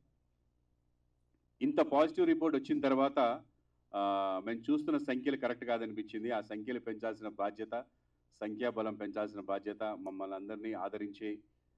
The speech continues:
దీవించే ఆడియన్స్‌దే. డెఫినెట్‌గా రేపటి నుంచి ఇంకా బాగుంటాయని అనుకుంటున్నాం కలెక్షన్స్. Whatever it is, we are very happy అండి. మేము ఏదైతే అనుకున్నామో అది రీచ్ అయ్యాము ఈ సినిమా ద్వారా. అంటే బాబు అన్నీ చేయగలడు, చంద్రహాస్ బాగా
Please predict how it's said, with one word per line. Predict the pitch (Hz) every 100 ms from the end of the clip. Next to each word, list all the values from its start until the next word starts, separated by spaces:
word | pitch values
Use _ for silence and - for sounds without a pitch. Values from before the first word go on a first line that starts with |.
| _ _
దీవించే | 113 120 113 117
ఆడియన్స్‌దే. | 107 104 110 104 - 113 - - -
డెఫినెట్‌గా | 101 113 120 120
రేపటి | 107 110 113 113
నుంచి | 113 107
ఇంకా | 98 113
బాగుంటాయని | 95 101 104 110 104
అనుకుంటున్నాం | 95 98 98 98
కలెక్షన్స్. | 95 98 98 110 - _ _ _ _ _ 92 101
Whatever | 139 165 160
it | 151
is, | 156
we | 123
are | 117 107
very | 113 160
happy | 139 123 131
అండి. | 117 107 143 - _ _ _ _
మేము | 98 107 107
ఏదైతే | 107 127 143 143
అనుకున్నామో | 123 127 131 127 135
అది | 120
రీచ్ | 107 127 135
అయ్యాము | 113 107
ఈ | 104
సినిమా | 104 110 117
ద్వారా. | 107 101 113 - _ _ _ _
అంటే | 101 110 113 113 _ _
బాబు | 113 123 135
అన్నీ | 143 127 139
చేయగలడు, | 139 135 135 131 120 123 117
చంద్రహాస్ | 113 117 117
బాగా | 107 104